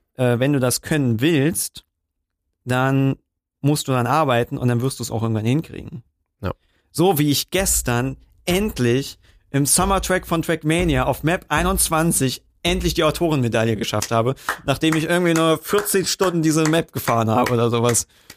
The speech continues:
Speaker 2: Geil, Ricardo, ich bin stolz auf dich. Herzlichen Glückwunsch.
Speaker 1: Aber es ist ja wirklich so, so, wenn du halt Sachen übst, übst, übst, dann wirst du besser. Und
Speaker 2: Ja,
Speaker 1: dann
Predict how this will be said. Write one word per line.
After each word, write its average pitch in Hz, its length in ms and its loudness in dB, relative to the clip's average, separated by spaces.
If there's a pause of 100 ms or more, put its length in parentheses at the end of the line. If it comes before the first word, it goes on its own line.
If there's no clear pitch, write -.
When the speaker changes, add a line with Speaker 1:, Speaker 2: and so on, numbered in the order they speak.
(260)
Speaker 2:
Geil, 165 400 4
Ricardo, 127 440 2
ich 110 60 -2
bin 131 120 2
stolz 143 300 2
auf 127 160 0
dich. 95 240 2
Herzlichen 117 320 2
Glückwunsch. 92 480 0 (220)
Speaker 1:
Aber 151 180 2
es 180 140 0
ist 180 80 0
ja 170 100 2
wirklich 165 240 -4
so, 120 280 2
so, 113 200 -4 (300)
wenn 123 100 -2
du 117 80 2
halt 120 100 -2
Sachen 113 220 -4
übst, 143 220 -2
übst, 135 220 -6
übst, 143 220 -2
dann 117 100 -10
wirst 107 160 -8
du - 40 -10
besser. 165 200 -2
Und 107 120 -4
Speaker 2:
Ja, 95 80 2
Speaker 1:
dann 85 40 0